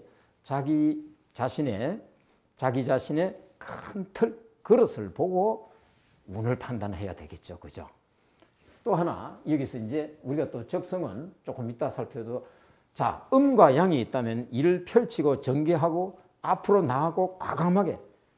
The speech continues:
어, 전-, 저, 폭발적으로 한다. 이런 의미는 양의 기운인데 이 개수가 그렇게 큰 일을 벌리려고 하는 경우에는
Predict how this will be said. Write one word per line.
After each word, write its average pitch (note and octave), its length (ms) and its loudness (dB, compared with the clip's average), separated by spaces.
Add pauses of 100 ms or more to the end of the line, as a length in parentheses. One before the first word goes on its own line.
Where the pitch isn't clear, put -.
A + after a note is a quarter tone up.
(400)
어, C#3 180 0
전-, F3+ 360 2 (100)
저, D3 160 0
폭발적으로 G#3 600 4
한다. E3+ 320 -4 (420)
이런 B3 440 4
의미는 A#2+ 580 -4
양의 G3 400 2
기운인데 A2 580 -6
이 G3+ 240 -4
개수가 C3 800 -6 (500)
그렇게 G3+ 460 0
큰 B3+ 560 -8 (320)
일을 D#3+ 480 0
벌리려고 C3 640 0
하는 C3 340 -2
경우에는 A2+ 600 -6